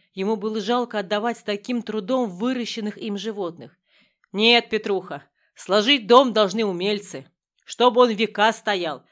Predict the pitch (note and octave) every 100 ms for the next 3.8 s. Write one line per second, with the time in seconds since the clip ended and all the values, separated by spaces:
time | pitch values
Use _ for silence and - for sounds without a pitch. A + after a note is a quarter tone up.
0 | _ _ _ _ _ G#3 C#4 F4+ G4 -
1 | - D4+ D4+ E4 D#4+ E4+ E4 F4+ G4+ G3
2 | C3+ _ _ - D#3+ G#3 G3+ G3 B3 -
3 | C4+ D#4+ F4+ F4+ F4 F4 F4+